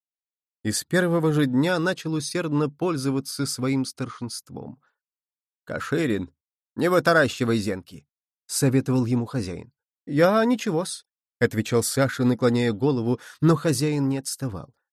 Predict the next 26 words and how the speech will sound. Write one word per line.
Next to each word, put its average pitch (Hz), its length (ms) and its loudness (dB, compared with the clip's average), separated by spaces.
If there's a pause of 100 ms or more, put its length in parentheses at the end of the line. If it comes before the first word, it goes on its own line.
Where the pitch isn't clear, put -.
(240)
«Не 127 160 -2
бычись, 156 640 2 (180)
покупатели 147 600 2
подумают, 147 520 4
что - 220 -4
ты 147 180 -4
козел». 110 480 -4 (1000)
Приказчик 135 560 -2
почтительно 147 600 0
смеялся, 131 680 -2 (340)
хозяин 180 440 2
уродливо 170 360 2
растягивал 147 580 0
губы, 131 480 0 (120)
Саша, 160 480 -2
багрово 143 420 0
налившись 147 520 -2
кровью, 143 480 0
скрывался 139 640 -2
за 123 140 -6
прилавком. - 640 -16 (720)
Мне 131 220 4
не 165 100 2
нравились 151 460 0
эти 117 160 -4
речи, 135 440 -8